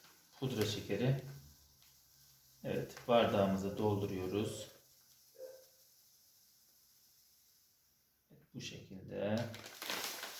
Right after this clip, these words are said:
hazırlayacağız beraber.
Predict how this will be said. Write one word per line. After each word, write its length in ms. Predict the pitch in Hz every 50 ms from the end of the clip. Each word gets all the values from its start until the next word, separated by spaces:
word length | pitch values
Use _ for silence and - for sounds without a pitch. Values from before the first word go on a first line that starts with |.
| - - - - - - - - - - - - - - - - - - - - - - - - -
hazırlayacağız 840 | - - - - 98 98 95 92 95 87 - 98 98 95 95 92 - 104
beraber. 540 | 95 95 95 98 98 107 120 127 127 -